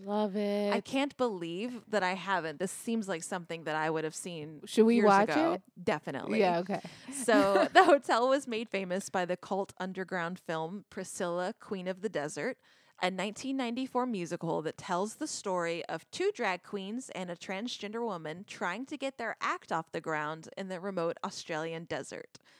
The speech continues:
Speaker 2: Several scenes were shot in the hotel, and the room where the characters stayed is named Priscilla after the main
Speaker 1: <gasps>
Speaker 2: character.
Speaker 1: I love it. We need to watch this. I
Speaker 2: Yeah.
Speaker 1: feel like all good movies, no matter what, have a trans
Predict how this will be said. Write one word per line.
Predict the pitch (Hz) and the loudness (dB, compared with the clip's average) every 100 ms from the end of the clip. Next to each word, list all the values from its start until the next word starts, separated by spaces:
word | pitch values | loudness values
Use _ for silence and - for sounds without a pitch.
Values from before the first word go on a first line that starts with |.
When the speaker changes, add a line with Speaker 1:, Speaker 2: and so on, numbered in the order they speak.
| _ _ | _ _
Speaker 2:
Several | - 220 208 233 | -4 -2 0 -4
scenes | - 214 220 | -2 -4 -2
were | 190 190 | -4 -4
shot | - 180 - | 0 0 0
in | 196 | -4
the | 196 | -4
hotel, | 196 196 - 180 170 170 - | -4 -6 -2 0 0 0 -4
and | 180 180 170 170 175 - | -6 -6 -6 -6 -12 -10
the | 180 175 | -6 -4
room | 190 202 190 | -4 -4 -6
where | 165 180 165 170 170 - | -4 -2 -2 -2 -4 -6
the | 190 | -8
characters | - 180 165 165 160 | -4 -4 -4 -6 -6
stayed | - 180 160 160 160 - _ _ | -6 -4 -4 -4 -8 -16 _ _
is | 190 165 | -4 -4
named | 151 165 - | -8 -10 -12
Priscilla | 185 - 160 143 151 - | -14 -6 -4 -4 -6 -8
after | - 170 - 143 196 | -8 -8 -10 -10 -10
the | - | -12
main | 175 156 | -12 -12
Speaker 1:
<gasps> | |
Speaker 2:
character. | - - - - 233 _ _ | -12 -14 -14 -14 -14 _ _
Speaker 1:
I | |
love | - - _ _ _ | -20 -20 _ _ _
it. | _ - | _ -12
We | 202 | -6
need | 202 | -4
to | 165 | -4
watch | 202 208 - | -6 -8 -8
this. | - 180 - | -10 -8 -6
I | |
Speaker 2:
Yeah. | 226 | 0
Speaker 1:
feel | 311 | 2
like | 339 - | 2 0
all | 240 233 247 | 4 6 6
good | - 233 | 6 4
movies, | 208 185 - - - - _ _ _ 220 | 4 -4 -6 -10 -12 -18 _ _ _ -6
no | 214 | -4
matter | 202 202 196 | -4 -2 -2
what, | 175 - - _ _ _ _ - | -2 -6 -12 _ _ _ _ -12
have | 196 180 | -8 -6
a | |
trans | 180 - 190 190 190 190 | -8 -6 -4 -4 -6 -8